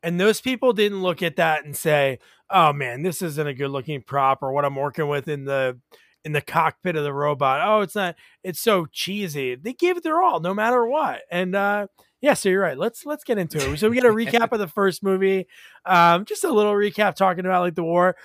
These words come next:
The one thing I did love was the reporter doing the voiceover during the recap. And she goes, "It really did damage on the East Coast." And I'm like, "Okay, well, it's the Atlantic <laughs> Rim." Uh, so, okay, that makes sense.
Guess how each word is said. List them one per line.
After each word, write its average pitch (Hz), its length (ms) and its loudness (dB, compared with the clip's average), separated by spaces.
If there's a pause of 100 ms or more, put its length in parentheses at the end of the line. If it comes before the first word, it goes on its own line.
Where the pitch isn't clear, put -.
(160)
The 208 100 6
one 247 220 6
thing 311 100 0
I 240 120 4
did 196 280 2
love 170 520 2 (140)
was 180 320 0
the 170 140 4
reporter 180 680 0
doing 180 260 -2
the 160 100 -2
voiceover 202 800 0
during 190 240 -2
the 180 60 -4
recap. 220 480 2 (540)
And 196 140 0
she 208 140 -2
goes, 202 440 4
"It 175 100 -2
really 220 300 6
did 190 220 -2
damage 175 540 2
on 151 320 0
the 143 200 -8
East 175 340 -8
Coast." - 580 -16 (320)
And 165 100 -4
I'm 175 140 0
like, 151 240 0 (120)
"Okay, 208 320 -2
well, 190 280 2
it's 180 320 -6
the 180 160 2
Atlantic 175 880 -2 (180)
<laughs> - 140 -20
Rim." 151 400 -4 (680)
Uh, 165 540 4 (260)
so, 175 320 4
okay, 196 300 2
that 190 120 -2
makes 202 240 0
sense. 247 640 -2